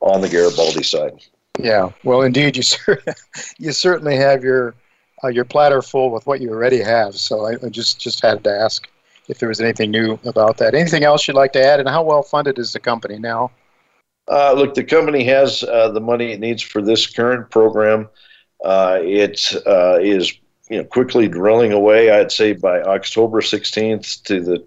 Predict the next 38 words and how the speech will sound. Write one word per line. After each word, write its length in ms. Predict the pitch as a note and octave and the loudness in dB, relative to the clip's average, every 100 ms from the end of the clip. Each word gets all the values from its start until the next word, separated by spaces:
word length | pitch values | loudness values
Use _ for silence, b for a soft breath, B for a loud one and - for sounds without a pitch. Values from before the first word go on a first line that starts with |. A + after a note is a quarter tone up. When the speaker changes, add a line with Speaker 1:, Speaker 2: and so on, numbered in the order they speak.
| - | -4
Speaker 1:
thirtieth, 400 | A2+ G#2+ A2 G2 | 0 2 2 0
somewhere 320 | G#2+ G#2 G#2 | 0 2 2
in 80 | F#2+ | 2
that 180 | G2 G2 | 2 2
window 260 | G#2 G#2 | 0 2
is 100 | F2+ | 0
probably 300 | - G#2 G2+ | 0 2 4
when 200 | G2 G2 | 4 0
we're 100 | F#2 | -2
gonna 180 | F2+ F#2 | -4 -4
shut 320 | F2 G2 F#2+ | 0 -2 0
things 220 | G2 F2+ F#2 | -4 -4 0
down. 280 | G2 G2 - B B - | 0 0 -4 B B -6
The 120 | C3 | -4
crew's 340 | - E3 D3 | 2 4 4
gonna 220 | - C3 | 2 2
have 160 | A2+ G#2 | 2 2
to, 300 | G#2 G2 D#2+ | 2 2 0
to 280 | - G2 F#2 | -2 -2 0
literally 380 | G#2 A#2+ A2 F2+ | -2 2 2 2
catch 280 | A2 G#2 | -2 2
up 220 | G#2 G2 G2+ | 2 0 -2
with 160 | F2 | -4
a 100 | E2+ - | -4 -6
huge 460 | - B2+ C3 F#2+ F2 | -8 0 0 0 2
backlog 520 | F#2+ F#2 F#2 F2 - | 2 2 0 -2 -2
of 160 | F2+ E2+ F2 - | -8 -8 -18 -2
core 320 | G2+ G2+ F#2+ | 2 4 2
and 100 | F2 | 0
logging. 420 | F2 F#2 F2+ F2+ - B B B B B - | 0 0 0 -6 -10 B B B B B 0
But, 320 | A#2+ B2 - G#1+ D#2 | 2 2 -4 -12 -10
you 160 | A#2+ | -4
know, 100 | G#2+ | -2
we're 180 | A2 A#2+ | 0 0
gonna 180 | B2+ A#2+ | 0 -2
be 100 | A#2 | -4
patient. 520 | - A2 G#2+ A2+ G#2 _ | 2 2 2 -4 -8 _
I, 80 | G2+ | 0